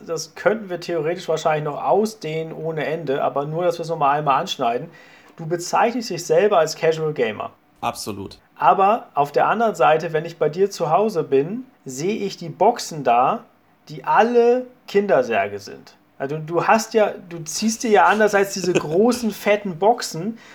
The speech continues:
Speaker 1: wo halt, sag ich mal, der übliche Casual Gamer sagen würde, „Nee, das ist zu groß, das ist nichts für mich.“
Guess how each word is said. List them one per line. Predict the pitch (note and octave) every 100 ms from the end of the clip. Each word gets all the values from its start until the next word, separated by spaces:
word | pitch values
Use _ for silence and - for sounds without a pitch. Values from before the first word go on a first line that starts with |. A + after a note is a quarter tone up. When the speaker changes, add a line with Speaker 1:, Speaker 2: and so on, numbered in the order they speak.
| - -
Speaker 1:
wo | F3+ F#3
halt, | E3+ E3+ - _
sag | E3 D#3 E3 F3
ich | D#3+
mal, | E3+ E3 D#3
der | D3+ C3+ - - _ _
übliche | A3+ C#4 C4+ A3+ G3+ F3+ D#3
Casual | - D3 C#3+ C#3 C3
Gamer | C3 B2 C3+ C3+
sagen | C3 C3 C#3+ C#3+
würde, | C#3 C#3+ C#3 C#3+ C#3 -
„Nee, | D#3 D3
das | D3 C#3+
ist | D#3+ -
zu | -
groß, | D3+ C#3 E3
das | D#3 C3+
ist | C#3
nichts | B2+ A#2+
für | - A#2+
mich.“ | A#2 G#2+ -